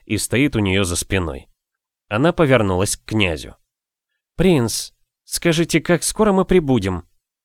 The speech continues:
Она запнулась, подбирая слово. «Когда мы будем... на родине?» Васильчиков словно не заметил того, что она назвала Россию родиной. Он щёлкнул крышкой часов.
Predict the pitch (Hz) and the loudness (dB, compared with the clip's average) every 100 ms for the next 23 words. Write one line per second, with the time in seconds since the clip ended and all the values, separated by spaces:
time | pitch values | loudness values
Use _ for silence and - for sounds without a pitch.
0 | _ _ _ 110 110 110 90 95 104 156 | _ _ _ -4 0 2 0 -2 0 2
1 | 165 - 131 92 107 117 117 - 110 85 | 2 0 -2 0 2 4 2 0 0 -2
2 | 65 - _ _ _ _ _ - 156 180 | -6 -14 _ _ _ _ _ -6 0 2
3 | 165 135 147 135 127 110 _ _ _ _ | 2 2 0 2 0 -2 _ _ _ _
4 | _ _ - 123 131 135 90 78 64 - | _ _ -4 0 2 0 -2 -8 -12 -18
5 | _ _ _ _ _ _ _ _ _ - | _ _ _ _ _ _ _ _ _ -6
6 | 98 110 190 180 175 165 - 175 165 175 | -4 0 0 0 0 0 2 2 4 4
7 | 175 165 156 117 107 95 107 151 - 117 | 4 4 4 4 0 2 0 0 0 2
8 | 113 110 101 98 104 101 95 - 98 107 | 2 2 0 2 2 2 0 -2 -2 0
9 | 98 73 62 55 _ _ _ _ - 123 | -2 -4 -12 -14 _ _ _ _ 0 0
10 | 107 - 139 151 151 147 135 113 107 - | 2 0 2 2 4 4 4 2 0 0
11 | 101 92 110 - 73 - | -4 -2 -4 -4 -8 -12